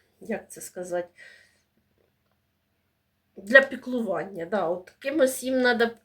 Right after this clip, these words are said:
піклуватися, да, українською мовою поки перевела. І, а баба Маша, яка померла, вона дуже любила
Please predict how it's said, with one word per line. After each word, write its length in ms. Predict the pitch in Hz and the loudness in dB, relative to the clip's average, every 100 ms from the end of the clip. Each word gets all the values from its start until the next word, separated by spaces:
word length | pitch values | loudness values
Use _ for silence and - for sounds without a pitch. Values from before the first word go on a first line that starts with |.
| _ | _
піклуватися, 800 | 254 240 254 226 190 143 - 151 | -12 -4 -2 2 2 0 -6 -8
да, 220 | 180 190 | -2 -2
українською 600 | 175 208 202 202 - 196 | -2 -4 -4 -6 -6 -4
мовою 280 | 208 185 180 | -4 -4 -6
поки 260 | - - - | -10 -20 -16
перевела. 560 | 185 185 185 214 240 240 - - - - - - _ _ _ _ _ _ _ - - _ _ _ _ | -10 -8 -6 -6 -8 -12 -20 -20 -20 -20 -20 -20 _ _ _ _ _ _ _ -20 -20 _ _ _ _
І, 240 | - 262 - | -4 0 2
а 100 | 226 | 2
баба 480 | 202 254 254 240 247 | 2 4 4 4 2
Маша, 540 | 262 359 539 - - | 2 0 0 -2 -4
яка 200 | 196 - | -8 -8
померла, 480 | 190 196 190 160 175 | -8 -6 -6 -6 -2
вона 280 | 214 330 453 | 2 4 4
дуже 380 | 226 381 294 269 | 4 2 2 0
любила 760 | 247 214 254 277 226 202 180 | 2 6 6 6 2 2 -2